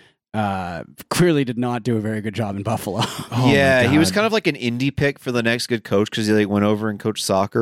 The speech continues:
Speaker 3: or whatever the
Speaker 1: Yeah.
Speaker 3: fuck.
Speaker 2: Yeah, which is a really strange thing. Also, he's, like, some weird, like, he's, he's in the Illuminati. We know that for
Speaker 3: What?
Speaker 2: a fact.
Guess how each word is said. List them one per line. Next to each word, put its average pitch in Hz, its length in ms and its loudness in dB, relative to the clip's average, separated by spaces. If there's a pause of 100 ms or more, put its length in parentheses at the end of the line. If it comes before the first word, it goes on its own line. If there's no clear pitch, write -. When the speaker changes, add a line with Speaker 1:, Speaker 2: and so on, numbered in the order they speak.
Speaker 3:
or 117 40 4
whatever 120 340 2
the 127 120 -2
Speaker 1:
Yeah. 143 220 2
Speaker 3:
fuck. - 120 -14 (380)
Speaker 2:
Yeah, 269 400 4
which 151 200 -2
is 147 120 0
a 143 60 2
really 147 240 4
strange 135 360 -2
thing. 160 180 0
Also, 208 240 0
he's, 214 220 -2
like, 165 120 -2
some 147 220 0
weird, 175 340 4
like, 127 280 2
he's, 139 300 -4
he's 135 220 -4
in 165 80 4
the 202 100 6
Illuminati. 120 840 2 (160)
We 123 100 0
know 123 180 4
that 117 240 0
for - 120 -2
Speaker 3:
What? 123 180 4
Speaker 2:
a 90 40 2
fact. 87 440 -2